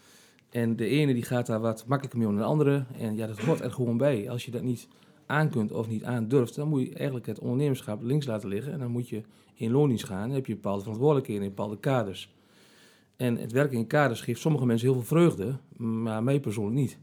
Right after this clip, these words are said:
Dus dat, dat, daar moet je al even jezelf leren kennen. En, eh, ja, er zijn wel eens het, een, een, het meest moeilijke moment dat ik me kan herinneren,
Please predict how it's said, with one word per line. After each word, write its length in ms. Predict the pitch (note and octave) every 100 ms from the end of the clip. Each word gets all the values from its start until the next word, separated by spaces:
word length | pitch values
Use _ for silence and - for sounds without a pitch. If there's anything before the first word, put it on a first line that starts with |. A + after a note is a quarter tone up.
| _
Dus 140 | - G2+
dat, 260 | B2 - -
dat, 180 | A#2+ G#2+
daar 120 | C3
moet 140 | D#3+
je 80 | D3+
al 160 | C#3 C3
even 400 | C3+ C3+ B2+ B2+ - - _
jezelf 360 | G2+ C3 D#3+
leren 220 | C#3 B2+ -
kennen. 300 | A#2+ G2 - - - _ - - - _ _
En, 300 | - A2 G#2 G2
eh, 380 | G#2+ G#2+ G#2 G#2+
ja, 100 | B2+
er 100 | G#2
zijn 260 | C#3 C#3+
wel 140 | B2 C3
eens 240 | A#2+ - - _
het, 280 | - A2 - -
een, 180 | A2
een, 180 | A#2 A#2 -
het 180 | A2+
meest 260 | A2 F3 C#3
moeilijke 320 | C#3 C#3 C3+
moment 260 | G#2 B2 D#3+
dat 80 | D3
ik 60 |
me 60 | A#2
kan 120 | A2+
herinneren, 440 | G#2+ C#3+ F3 A3